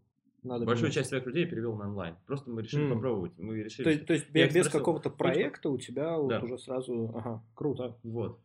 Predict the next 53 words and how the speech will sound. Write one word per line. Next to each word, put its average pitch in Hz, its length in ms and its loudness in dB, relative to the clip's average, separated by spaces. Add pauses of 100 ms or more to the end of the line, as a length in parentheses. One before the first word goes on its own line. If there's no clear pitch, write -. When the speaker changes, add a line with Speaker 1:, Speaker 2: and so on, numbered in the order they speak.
(480)
Speaker 2:
И 113 120 2
они 143 180 4
перешли 156 360 -2
на 147 120 0
онлайн-тренировки, 143 600 -2
мы 143 100 4
решили 135 260 -2
попробовать. 175 720 0
А, 120 380 -2
не 127 220 0
все 147 180 0
остались 113 260 -4
до - 80 -10
конца, 151 340 -2
как 113 180 -12
я 110 100 0
и - 40 -2
говорил, 107 340 -6
да, 104 240 -4
это 92 160 -6
не 196 60 2
Speaker 1:
Ну, 220 60 4
Speaker 2:
будет 190 160 2
Speaker 1:
это - 20 -4
Speaker 2:
работать 123 280 2
со 117 100 2
всеми. 123 280 0
Speaker 1:
абсолютно 127 160 -6
нормальный 117 260 -8
процесс. - 320 -14
Speaker 2:
Да, 117 160 2
потому 107 300 -4
что 113 140 -12
для 117 100 -6
кого-то 113 480 -6
все 123 220 0
тренировки 98 540 -10
ищут - 180 -18
разные. 85 300 -8
Кому-то 101 340 -10
нужен 90 200 -6
вот 87 120 -6
просто 104 260 -8
тренер, 120 360 -6
э, - 360 -14
чтобы - 240 -14
он 90 60 -8
был 92 120 -8
рядом, 110 320 -8
и 90 40 -12
этого 90 160 -12
достаточно. - 500 -18
Speaker 1:
Мгм. 139 300 0